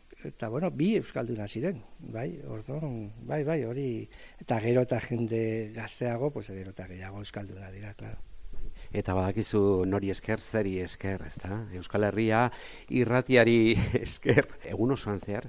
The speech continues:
Speaker 2: entzuten duzu, ezta? Oso, oso fidela zara, eta lehiaketetara eta deitzen duzu. Non daukazu hemen transistorea, ez dut ikusten, em, hortxe sartuta armairu batean? A ber, jarriko dugu,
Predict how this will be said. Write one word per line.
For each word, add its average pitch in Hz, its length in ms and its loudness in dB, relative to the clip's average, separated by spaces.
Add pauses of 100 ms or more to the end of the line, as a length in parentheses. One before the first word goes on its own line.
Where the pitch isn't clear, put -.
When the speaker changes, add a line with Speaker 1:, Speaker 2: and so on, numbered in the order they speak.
Speaker 2:
entzuten 101 680 -2
duzu, 98 280 -4
ezta? 117 380 -2
Oso, 117 220 0
oso 127 260 -2
fidela 107 360 0
zara, 107 300 2
eta 110 240 2
lehiaketetara 107 840 2
eta 110 300 0 (520)
deitzen 110 1160 4
duzu. 113 560 0
Non 131 180 4
daukazu 117 600 2
hemen 110 340 4
transistorea, 104 1200 2 (400)
ez - 80 -12
dut 123 160 -4
ikusten, 120 560 -2 (240)
em, 101 920 0 (300)
hortxe 113 320 -2
sartuta 127 640 2 (500)
armairu 127 460 4
batean? - 400 4 (680)
A - 80 -6
ber, 92 160 0
jarriko 110 360 2
dugu, 127 200 6